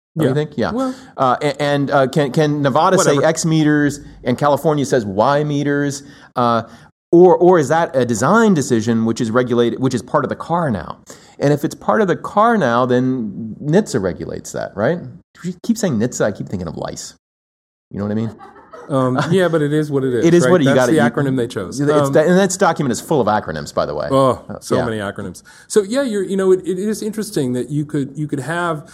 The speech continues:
Speaker 2: it,
Speaker 1: But the
Speaker 2: for
Speaker 1: funny thing about software, let me, let me, do you mind if I interrupt you?
Speaker 2: I don't mind at all.
Speaker 1: Okay, all right. I just wanna make sure. Uh,
Speaker 2: Go right ahead.
Speaker 1: i-, if, right now?
Speaker 2: Please,
Speaker 1: Okay.
Speaker 2: absolutely.
Speaker 1: Uh, so, so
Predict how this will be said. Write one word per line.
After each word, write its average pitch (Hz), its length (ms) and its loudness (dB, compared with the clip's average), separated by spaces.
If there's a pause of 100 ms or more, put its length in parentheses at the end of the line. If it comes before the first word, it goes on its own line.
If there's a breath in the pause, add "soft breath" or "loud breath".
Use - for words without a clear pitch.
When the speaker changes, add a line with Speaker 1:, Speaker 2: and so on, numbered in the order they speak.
(140 loud breath)
Speaker 2:
it, 175 120 2 (300)
Speaker 1:
But 185 140 4
the 202 60 4
Speaker 2:
for 185 60 4
Speaker 1:
funny 269 200 4
thing 294 80 0
about 233 160 0
software, 151 420 -2
let 107 80 -2
me, 185 140 2
let 180 220 0
me, 190 120 2
do 147 220 -12
you 156 80 0
mind 170 120 2
if 180 80 -4
I 185 80 2
interrupt 175 320 0
you? 208 120 2
Speaker 2:
I 151 40 4
don't 156 140 0
mind 135 140 -2
at 131 80 -4
all. 139 80 -2
Speaker 1:
Okay, 92 260 0 (100)
all 104 100 -4
right. 98 80 -2
I 101 40 -6
just 110 140 -10
wanna 120 140 -4
make 107 120 -4
sure. - 340 -8 (360)
Uh, 135 260 4
Speaker 2:
Go - 160 0
right 147 180 2
ahead. 135 140 -2
Speaker 1:
i-, 165 180 0
if, 165 300 0 (680)
right 123 240 0
now? 139 160 2
Speaker 2:
Please, 165 380 -2
Speaker 1:
Okay. 147 160 2
Speaker 2:
absolutely. 107 400 -2
Speaker 1:
Uh, 151 460 0
so, 175 440 0
so 185 380 4